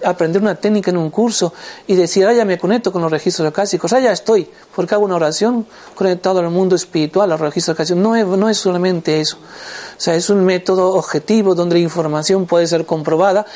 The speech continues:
y donde todos los que conectan con los registros acásicos reciben la misma información. Cuando existe una conexión con los registros acásicos, la información, eh, aunque diferente, todo tiene un eje, una unión, un porqué y un, una, una lógica espiritual, un contenido fundamental, ¿no?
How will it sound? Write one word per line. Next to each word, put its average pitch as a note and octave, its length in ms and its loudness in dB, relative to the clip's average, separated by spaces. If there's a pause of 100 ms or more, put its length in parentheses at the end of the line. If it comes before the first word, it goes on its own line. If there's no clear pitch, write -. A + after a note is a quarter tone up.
(160)
y A3 80 2
donde F#3+ 280 2
todos E4 380 2
los D4+ 200 2
que A#3+ 180 -2
conectan A#3 460 0
con G#3+ 100 0
los G3+ 80 2
registros G3+ 400 0
acásicos G3+ 380 0
reciben A#3 320 0
la G3 80 0
misma A3 240 2
información. F#3 580 -2 (540)
Cuando F3+ 240 0
existe A3+ 260 2
una A#3 140 2
conexión G#3+ 440 0
con F#3 120 -4
los D#3+ 100 -2
registros G#3 300 -2
acásicos, F#3 640 -2
la F3 100 2
información, E3 580 -2 (540)
eh, E3 540 0
aunque F3 280 0
diferente, G#3 640 0
todo G3+ 320 2
tiene F#3+ 180 2
un F#3 100 2
eje, G3 340 0
una E3+ 180 0
unión, F#3+ 320 0
un F#3 160 -2
porqué F3+ 500 0
y F3 240 -6
un, F3 180 -2
una, F3+ 300 0 (300)
una F#3+ 200 2
lógica F#3+ 440 2
espiritual, E3+ 600 -2
un F3+ 200 -2
contenido F#3 680 0
fundamental, D3+ 800 -6
¿no? F#3+ 160 -6